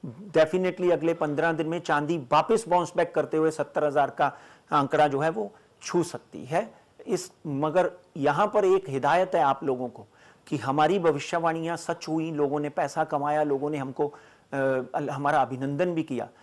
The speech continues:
मगर यहाँ पर हम भार-, अ,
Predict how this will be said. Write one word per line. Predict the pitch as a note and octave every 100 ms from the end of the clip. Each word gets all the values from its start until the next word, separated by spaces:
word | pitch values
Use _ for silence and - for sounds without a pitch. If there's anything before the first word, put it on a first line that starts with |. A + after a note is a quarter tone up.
| _ D3
मगर | D3+
यहाँ | C#3 C3 C#3 F#3+
पर | F#3+ G3+ G#3 - - _ - -
हम | D3 - F#3
भार-, | B2+ B2+ B2+
अ, | -